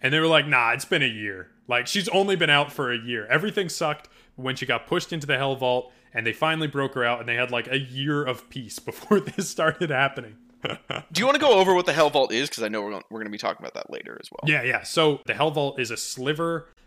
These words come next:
Speaker 1: of the rock that makes up Innistrad's moon. And Innistrad's moon is very powerful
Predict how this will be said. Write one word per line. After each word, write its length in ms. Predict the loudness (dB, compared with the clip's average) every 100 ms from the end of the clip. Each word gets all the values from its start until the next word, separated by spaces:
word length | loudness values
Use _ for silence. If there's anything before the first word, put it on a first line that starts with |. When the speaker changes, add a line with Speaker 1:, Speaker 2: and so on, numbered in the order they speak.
| _
Speaker 1:
of 240 | -4 -4 -2
the 100 | -4
rock 380 | 0 -2 -2 -6
that 140 | -6
makes 180 | -4 -4
up 160 | -6 -4
Innistrad's 460 | -6 -4 -6 -6
moon. 360 | -8 -10 -12 -14
And 100 | -8
Innistrad's 440 | -4 -2 0 -2 -2
moon 180 | -6
is 100 | -6 -4
very 300 | -2 0 -2
powerful 640 | -4 -4 -4 -4 -6